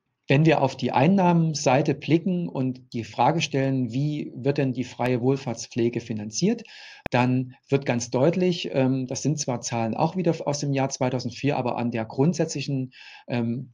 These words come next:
ja, an diesem grundsätzlichen Mix aus unterschiedlichen Finanzierungsquellen hat sich jetzt nicht viel geändert.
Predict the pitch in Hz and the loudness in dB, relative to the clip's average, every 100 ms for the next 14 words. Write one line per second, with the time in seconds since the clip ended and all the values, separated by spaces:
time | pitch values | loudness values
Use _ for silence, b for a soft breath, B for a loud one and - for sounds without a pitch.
0 | _ 104 113 110 120 113 139 143 - 117 | _ -4 -4 -4 -6 -2 0 0 -2 0
1 | 117 180 - 135 117 170 175 - 139 135 | 2 2 0 -4 2 4 4 2 0 0
2 | 131 123 127 113 - 156 139 - 131 120 | -2 -2 -2 -2 -2 0 -2 0 0 0
3 | 127 120 117 - 127 - 120 113 113 160 | -4 -6 -6 -4 -6 -4 -4 -4 -2 0
4 | 214 | 0